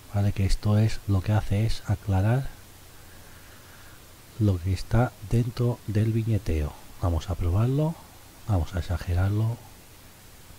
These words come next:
Como podéis ver, todo lo que hay dentro del viñeteo se ilumina. Bien, otra cosa que me había dejado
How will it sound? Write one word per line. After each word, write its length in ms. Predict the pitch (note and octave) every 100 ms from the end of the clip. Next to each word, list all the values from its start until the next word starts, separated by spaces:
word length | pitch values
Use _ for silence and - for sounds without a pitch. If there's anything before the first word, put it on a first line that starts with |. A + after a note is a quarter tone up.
| - - -
Como 120 | F2+
podéis 320 | F2+ F2 E2
ver, 240 | F#2+ A2 A2 - - - - - - - - - - - - - - - - - - - - - - -
todo 280 | - G#2 E2+
lo 140 | E2
que 120 | -
hay 120 | F#2 E2
dentro 320 | F2+ E2+ F2
del 160 | D#2+
viñeteo 580 | D#2+ F2+ F#2 A2+ G#2+ G#2+ - - -
se 260 | - - G#2+ - -
ilumina. 600 | G#2+ F2+ E2 D2 C#2 - - - - - - - - - - - - - - - - - - - - A#2
Bien, 280 | A2+ F#2
otra 240 | G2+ A2 G2
cosa 260 | A#2 -
que 100 | B2+
me 60 | A2
había 240 | F#2 F2+
dejado 580 | F2 F2+ - B2 C#3+ F3